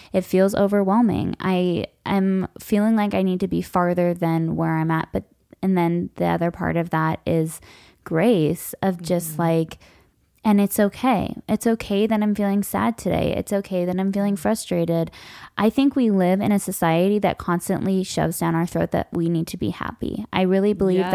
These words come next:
Speaker 2: Yes.
Speaker 1: so many people are on antidepressants because they believe they need to be happy twenty-four seven,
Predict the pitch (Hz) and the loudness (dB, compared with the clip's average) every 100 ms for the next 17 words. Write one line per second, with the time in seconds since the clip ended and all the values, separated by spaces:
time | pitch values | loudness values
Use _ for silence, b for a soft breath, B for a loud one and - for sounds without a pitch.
0 | 185 185 - 185 180 196 190 196 185 180 | 0 -2 -4 0 0 0 -2 -2 0 0
1 | 180 175 175 180 202 226 269 262 254 277 | 0 0 -2 -2 -2 0 0 0 0 0
2 | 285 302 302 - 254 262 247 - 226 208 | 2 0 0 -2 0 2 2 2 2 2
3 | 196 180 185 208 220 202 185 190 196 190 | 2 0 0 0 0 0 0 0 0 -2
4 | 165 165 180 - 175 170 175 170 170 - | -4 -2 -6 -4 -2 -2 -2 -2 -4 -4
5 | - 147 214 262 311 | -4 -2 0 2 2